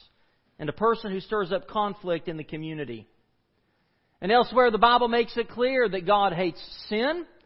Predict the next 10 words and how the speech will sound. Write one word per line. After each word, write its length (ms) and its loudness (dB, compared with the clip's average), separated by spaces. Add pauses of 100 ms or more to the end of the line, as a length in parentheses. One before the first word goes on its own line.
(680)
God 240 6
hates 260 0 (260)
death, 400 2 (640)
says 260 -2
God 260 4
hates 320 0 (240)
divorce, 640 2 (680)
God 260 6
hates 400 0
idolatry. 1120 0